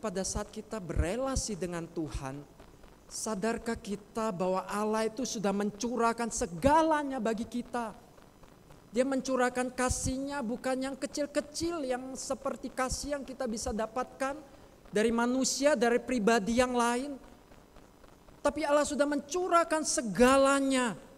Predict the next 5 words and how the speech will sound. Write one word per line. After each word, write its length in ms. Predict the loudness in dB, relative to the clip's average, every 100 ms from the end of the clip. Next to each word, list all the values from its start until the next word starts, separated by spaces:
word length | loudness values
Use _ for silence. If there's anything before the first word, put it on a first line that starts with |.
| -20 -20 -20 -20 -20 -20 -20 -16
Dan 160 | -10 -8
sudah 240 | -4 -4
selayaknya 960 | -4 -2 -2 0 -2 -4 -6 -6 -6 -8 -12 -16 -8
Allah 240 | -4 -4
mengatakan, 800 | -4 -6 -8 -8 -10 -8 -8 -10